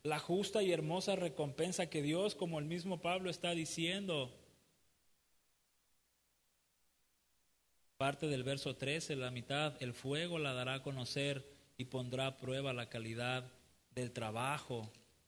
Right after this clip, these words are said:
de él o de cada uno". Verso catorce, "Y si alguien ha construido, perma-, lo, perdón, si lo que alguien ha construido permanece,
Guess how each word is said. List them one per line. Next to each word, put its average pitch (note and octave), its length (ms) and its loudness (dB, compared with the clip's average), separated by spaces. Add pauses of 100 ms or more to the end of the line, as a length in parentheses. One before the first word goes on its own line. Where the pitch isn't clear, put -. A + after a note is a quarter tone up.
(720)
de B2+ 400 2
él D3+ 120 0
o B2+ 60 2
de A#2+ 120 -2
cada C3 320 0
uno". C#3 480 0 (1000)
Verso B2+ 260 0
catorce, D3 580 2
"Y - 20 -2
si C#3 180 0
alguien D#3+ 260 2
ha D#3+ 140 2
construido, E3+ 880 2 (1200)
perma-, B2 360 -4
lo, C#3+ 260 0
perdón, D#3 380 4 (120)
si - 140 -4
lo D3 160 2
que C#3 320 0
alguien D#3+ 400 0
ha D3+ 140 -4
construido D#3+ 680 -2
permanece, C3+ 840 -2